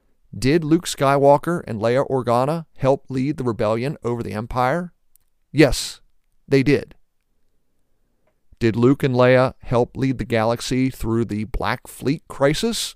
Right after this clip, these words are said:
a few decades later? Probably not, but the folklore increases their heroic statures. I think if you can try to keep these things in mind, Chris, maybe that will help you. Secondly,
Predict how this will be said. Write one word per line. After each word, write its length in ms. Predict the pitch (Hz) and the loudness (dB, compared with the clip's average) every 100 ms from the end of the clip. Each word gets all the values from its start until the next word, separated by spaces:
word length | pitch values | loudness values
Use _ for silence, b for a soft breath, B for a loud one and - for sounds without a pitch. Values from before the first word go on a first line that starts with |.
| - | -14
a 40 | |
few 220 | - 127 | -6 -4
decades 500 | 117 117 - 120 107 | -2 -4 -2 -4 -4
later? 440 | 110 123 196 214 - _ _ _ _ _ _ _ _ _ _ _ | -2 -2 -2 -4 -10 _ _ _ _ _ _ _ _ _ _ _
Probably 380 | - 151 165 151 | 2 4 4 2
not, 420 | 135 147 165 - - _ _ - | 2 0 -2 -8 -10 _ _ -2
but 260 | 120 - - | -2 0 -2
the 120 | 120 | 0
folklore 680 | - 220 - 120 120 165 - | 4 4 4 0 2 0 -6
increases 880 | 147 139 - 208 214 - 107 151 - _ - | -10 -10 -6 -4 -4 -4 -6 -6 -12 _ -12
their 300 | - 98 117 | -4 -2 -2
heroic 520 | - 156 98 92 - | -2 -2 -2 -6 -6
statures. 640 | - 190 185 - - - - _ _ _ _ _ _ _ _ _ _ - | -4 -2 -2 -6 -12 -18 -20 _ _ _ _ _ _ _ _ _ _ -6
I 100 | 135 | -2
think 200 | 220 214 | -2 -4
if 140 | 202 | -6
you 80 | 196 | -4
can 160 | 185 | -4
try 400 | 147 - 127 139 | -4 -2 0 0
to 80 | 147 | -2
keep 320 | - 143 143 | -4 -6 -4
these 260 | 135 127 - | -4 -4 -4
things 280 | 113 123 110 | -6 -6 -8
in 100 | 95 | -6
mind, 320 | 98 110 143 | -4 -4 -6
Chris, 540 | - 156 180 - - _ _ | -2 -2 -2 -8 -14 _ _
maybe 360 | - 98 104 120 | -10 -8 -6 -4
that 200 | 107 110 | -4 -4
will 120 | 139 | -4
help 220 | 143 175 | -4 -6
you. 160 | - - _ _ _ _ _ _ _ _ _ _ _ _ - | -10 -16 _ _ _ _ _ _ _ _ _ _ _ _ -12
Secondly, 680 | - 190 190 98 107 156 | 0 2 2 -2 -2 -4